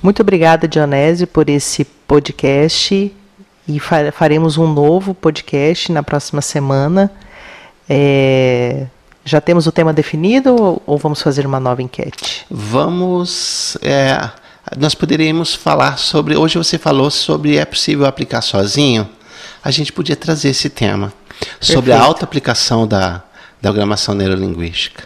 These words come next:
Speaker 1: Perfeito. Então,
Speaker 2: A gente
Speaker 1: próximo
Speaker 2: podia
Speaker 1: podcast a gente
Speaker 2: trazer
Speaker 1: trata
Speaker 2: a
Speaker 1: de uma aplicação de uma técnica específica de integração de partes, ou uma outra técnica que seja
Speaker 2: É.
Speaker 1: bacana pra que a pessoa possa resolver os seus conflitos de crenças.
Speaker 2: Exatamente. De repente a gente faz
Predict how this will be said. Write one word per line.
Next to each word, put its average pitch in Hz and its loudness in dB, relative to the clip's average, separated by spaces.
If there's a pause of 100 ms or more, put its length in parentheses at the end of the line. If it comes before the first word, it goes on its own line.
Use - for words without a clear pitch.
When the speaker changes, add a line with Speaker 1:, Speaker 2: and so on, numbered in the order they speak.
(120)
Speaker 1:
Perfeito. 139 -2
Então, 147 0
Speaker 2:
A 151 -2
gente - -4
Speaker 1:
próximo 151 2
Speaker 2:
podia 156 0
Speaker 1:
podcast 156 2
a 175 0
gente 160 2
Speaker 2:
trazer - -2
Speaker 1:
trata 156 0
Speaker 2:
a 98 -2
Speaker 1:
de 151 2
uma 143 0
aplicação 165 -2
de 156 -4
uma 147 -2
técnica 139 -6
específica 143 -4 (600)
de 143 0
integração 156 0
de 135 -4
partes, 156 -4 (240)
ou 175 2
uma 220 2
outra 170 4
técnica 160 0
que - -6
seja - 0
Speaker 2:
É. 170 0
Speaker 1:
bacana 156 4
pra 160 2
que - -2
a 160 0
pessoa 156 0
possa 147 -2
resolver 147 2
os 143 -2
seus 147 -2
conflitos - -4 (240)
de 143 -2
crenças. - -6
Speaker 2:
Exatamente. 120 -4
De 120 0
repente 113 -4
a 120 -8
gente 120 -4
faz 117 -2